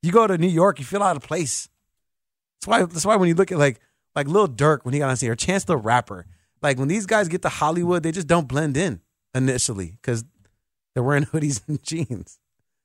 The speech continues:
Uh, from the six three oh said, "Did you hear what Cam said about Watson?"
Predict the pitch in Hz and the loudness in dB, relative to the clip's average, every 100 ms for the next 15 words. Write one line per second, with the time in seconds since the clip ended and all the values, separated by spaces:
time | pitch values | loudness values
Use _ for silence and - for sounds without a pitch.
0 | _ _ _ _ 196 117 82 - _ _ | _ _ _ _ 0 0 0 -10 _ _
1 | _ _ _ _ _ _ _ _ _ - | _ _ _ _ _ _ _ _ _ -14
2 | - 143 139 131 131 127 127 131 _ _ | -2 4 6 6 6 4 2 -2 _ _
3 | _ _ _ - 113 165 - 151 139 143 | _ _ _ -6 -2 0 0 0 2 4
4 | 135 120 135 123 127 139 180 175 - 131 | 4 4 2 2 0 2 2 0 -2 0
5 | 165 - 143 135 123 90 95 147 - 220 | 2 2 2 2 0 0 -2 -2 -2 -4